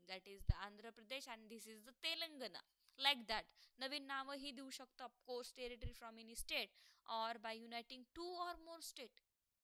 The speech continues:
Two or more स्टेटला युनाइटही करू शकतं, एक हा स्टेट राहिला आहे, जे whatever are part of the state by uniting any territory to the part of the state.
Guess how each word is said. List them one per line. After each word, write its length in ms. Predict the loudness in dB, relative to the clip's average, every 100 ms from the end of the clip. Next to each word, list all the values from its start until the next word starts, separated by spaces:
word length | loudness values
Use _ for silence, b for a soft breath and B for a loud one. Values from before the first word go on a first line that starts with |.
| _ _ -4
Two 100 | 2
or 240 | 4 4 0
more 180 | -8
स्टेटला 320 | -4 -4 -4 -6
युनाइटही 520 | -4 -4 2 4 4
करू 220 | 2 -6
शकतं, 300 | -8 -10 -12
एक 360 | -6 -6 -6 -6
हा 140 | -6
स्टेट 300 | -4 -6 -8
राहिला 220 | -8 -6
आहे, 200 | -8 -10 -14 _ -6 0
जे 80 |
whatever 440 | 2 2 -2 -4 -4 -4 -14 B B
are 120 | -2 -2 0
part 260 | 0 0 -2
of 140 | -8
the 120 | -8
state 320 | -6 -6 -8 -6
by 80 | -6
uniting 560 | -6 -6 -12 -12 -6 -6 -6
any 240 | -14 -14 -12 -8
territory 420 | -4 -4 -6 -12
to 160 | -18
the 120 | -18 -14
part 240 | -14 -14
of 160 | -20 _
the 80 | -12
state. 300 | -12 -14 _